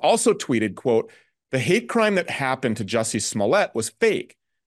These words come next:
The hate crime that happened to me was real. Racism and homophobia have no place in America.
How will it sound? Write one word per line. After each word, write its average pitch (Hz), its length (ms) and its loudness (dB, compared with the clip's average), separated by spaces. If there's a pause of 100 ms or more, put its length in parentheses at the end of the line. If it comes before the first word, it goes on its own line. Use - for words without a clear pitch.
(160)
The - 60 -6
hate 113 220 -4
crime 107 280 -4
that 104 100 -4
happened 98 400 -6
to - 80 -10
me 143 560 0 (280)
was 107 180 -6
real. 120 560 -2 (120)
Racism 147 640 0
and 120 140 -4
homophobia 117 760 -2
have 95 240 -6
no 101 300 0
place 98 340 -2
in - 120 -8
America. 117 560 -2